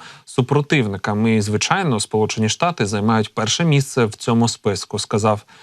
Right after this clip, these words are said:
е, Колін Кох – експерт з оборони Школи міжнародного, міжнародних досліджень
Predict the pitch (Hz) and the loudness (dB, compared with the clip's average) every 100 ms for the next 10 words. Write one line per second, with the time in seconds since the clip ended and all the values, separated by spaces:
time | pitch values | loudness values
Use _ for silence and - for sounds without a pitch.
0 | - - - 107 104 - 113 110 110 180 | -20 -20 -2 0 0 2 2 4 4 2
1 | 165 104 - - 120 - 107 101 117 117 | 0 -4 -6 -4 -4 -4 -2 0 0 2
2 | 110 117 120 104 - 120 117 107 101 110 | 2 4 4 0 0 2 2 2 0 2
3 | 113 113 113 110 107 110 117 110 120 117 | 2 2 2 2 2 0 0 0 2 0
4 | 107 110 - 113 120 120 113 107 | 0 -2 0 2 2 2 2 0